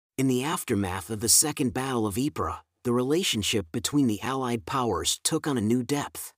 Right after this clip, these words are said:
The shared horror of chemical warfare and the shared triumph in the face of adversity solidified alliances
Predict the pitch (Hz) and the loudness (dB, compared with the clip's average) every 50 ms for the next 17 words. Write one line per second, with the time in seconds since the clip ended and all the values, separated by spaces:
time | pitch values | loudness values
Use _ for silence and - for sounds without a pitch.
0 | _ _ _ _ _ _ _ _ _ _ _ _ _ _ _ _ _ - 120 117 | _ _ _ _ _ _ _ _ _ _ _ _ _ _ _ _ _ -4 -2 0
1 | - - - 165 175 175 131 113 147 160 170 151 113 104 101 87 - - 151 143 | 2 2 2 2 2 0 -2 -2 0 2 4 4 4 4 2 0 -2 -2 0 0
2 | 143 127 - 110 98 107 113 123 135 135 117 - - 95 76 78 82 - - 123 | 0 2 2 2 2 4 2 2 2 2 0 -2 -4 -6 -6 -6 -8 -6 -2 0
3 | 123 120 110 - - - 143 151 156 127 - - - 156 151 151 135 107 92 85 | 0 2 2 2 2 2 4 2 2 2 -2 -4 -2 -2 -2 0 -2 -2 -4 -6
4 | - - 123 117 110 104 - - - 143 147 165 - - 113 101 104 92 90 117 | -6 -4 -2 -2 -2 -2 -4 -4 -2 -2 2 2 2 2 2 -2 -4 -2 0 0
5 | 120 120 - - 107 107 90 87 - - - 113 113 135 156 170 165 - - 139 | 2 4 4 2 2 0 -2 0 2 2 2 2 2 2 2 0 0 -2 -2 -2
6 | 127 127 117 98 101 110 127 135 131 110 95 - 90 78 76 - | -2 -2 -2 0 0 0 0 0 0 2 2 2 0 2 0 -2